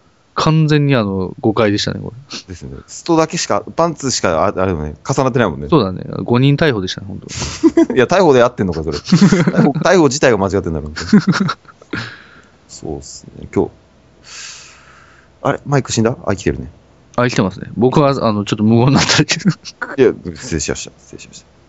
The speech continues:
Speaker 1: いやいや、まあね。
Speaker 2: 今度は、
Speaker 1: え？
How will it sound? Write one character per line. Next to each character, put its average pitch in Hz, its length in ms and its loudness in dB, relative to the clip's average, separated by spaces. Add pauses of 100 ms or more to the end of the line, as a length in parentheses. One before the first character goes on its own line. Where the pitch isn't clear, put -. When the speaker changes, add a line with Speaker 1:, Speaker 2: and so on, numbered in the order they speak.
(680)
Speaker 1:
い 71 80 -4
や - 200 -2
い 85 140 -2
や、 - 240 -6
ま - 260 -4
あ - 40 -6
ね。 135 340 0 (1800)
Speaker 2:
今 107 160 2
度 90 60 4
は、 73 440 2 (2250)
Speaker 1:
え？ 127 160 -2